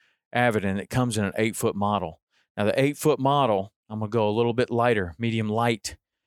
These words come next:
eight feet long, like a fly rod. And then I'm gonna put, um, lighter line, ten pound. And, um,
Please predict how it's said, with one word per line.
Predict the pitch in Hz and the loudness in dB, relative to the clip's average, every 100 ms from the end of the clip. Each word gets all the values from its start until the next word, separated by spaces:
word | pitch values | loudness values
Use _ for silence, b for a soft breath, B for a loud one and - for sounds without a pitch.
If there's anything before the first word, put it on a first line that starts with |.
| _ _ | _ _
eight | 123 127 - | -2 0 -2
feet | - 120 | -2 -2
long, | 117 117 113 95 | 0 0 0 -2
like | 90 98 | -4 -4
a | |
fly | - 120 110 110 | 0 4 4 4
rod. | 104 90 87 - _ _ _ _ - | 2 0 -2 -6 _ _ _ _ -2
And | 113 110 107 101 101 107 110 | 2 4 4 2 -2 -6 -6
then | 107 120 117 | 0 2 2
I'm | 110 110 | 0 -2
gonna | 110 107 | -2 -2
put, | - 123 113 - - | 0 0 0 -2 -6
um, | 110 101 92 98 | -2 -2 -4 -4
lighter | 107 120 117 110 | 0 2 2 0
line, | 113 101 90 - - | 0 -2 -4 -10 -6
ten | 127 120 | -4 -2
pound. | 113 110 90 87 - _ _ _ _ _ _ _ _ _ _ _ - | -2 -2 -2 -8 -18 _ _ _ _ _ _ _ _ _ _ _ -8
And, | 107 107 98 98 107 | -2 0 0 0 0
um, | 107 92 95 | 0 0 -6